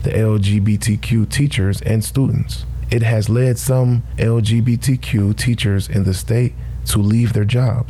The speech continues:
As word begins to trickle about the rule on teachers' licenses, some L G B T Q advocates and teachers are feeling alarmed.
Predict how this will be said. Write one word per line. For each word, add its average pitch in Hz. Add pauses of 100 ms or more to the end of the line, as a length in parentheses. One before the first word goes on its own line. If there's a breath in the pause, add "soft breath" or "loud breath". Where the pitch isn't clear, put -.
As 107
word 151
begins 127
to 113
trickle 107
about 101
the 95
rule 110
on 90
teachers' 104
licenses, 98 (100)
some 139
L 123
G 110
B 113
T 113
Q 123
advocates - (100)
and 110
teachers -
are 107
feeling 120
alarmed. 104